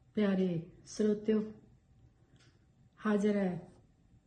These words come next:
ਪਰਮਜੀਤ ਕੌਰ ਪੰਮੀ। ਸਭ ਨੂੰ ਸਤਿ ਸ਼੍ਰੀ ਅਕਾਲ ਆਖਦੀ ਹਾਂ ਦੋਸਤੋ। ਦੋਸਤੋ, ਬੇਟੀ ਦੇ ਵਿਆਹ ਦਾ ਗੀਤ ਲੈ ਕੇ ਹਾਜ਼ਰ ਹੋ ਰਹੀ ਹਾਂ।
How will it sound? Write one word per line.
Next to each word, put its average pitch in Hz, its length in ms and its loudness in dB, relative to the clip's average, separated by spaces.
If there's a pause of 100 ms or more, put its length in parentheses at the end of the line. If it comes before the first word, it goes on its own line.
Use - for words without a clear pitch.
(160)
ਪਰਮਜੀਤ 190 600 0
ਕੌਰ 180 240 -4
ਪੰਮੀ। 180 440 -2 (1600)
ਸਭ - 360 -10
ਨੂੰ 208 120 0
ਸਤਿ 208 140 -4
ਸ਼੍ਰੀ 202 240 -6
ਅਕਾਲ 196 200 -2
ਆਖਦੀ 196 260 -4
ਹਾਂ 196 60 -2
ਦੋਸਤੋ। 202 440 -4 (3500)
ਦੋਸਤੋ, 202 680 0 (760)
ਬੇਟੀ 196 360 6
ਦੇ 202 120 2
ਵਿਆਹ 190 220 2
ਦਾ 185 320 -2 (380)
ਗੀਤ 196 240 0
ਲੈ 190 160 0
ਕੇ 180 240 -2
ਹਾਜ਼ਰ 185 280 0
ਹੋ 190 120 6
ਰਹੀ 190 220 2
ਹਾਂ। 190 60 0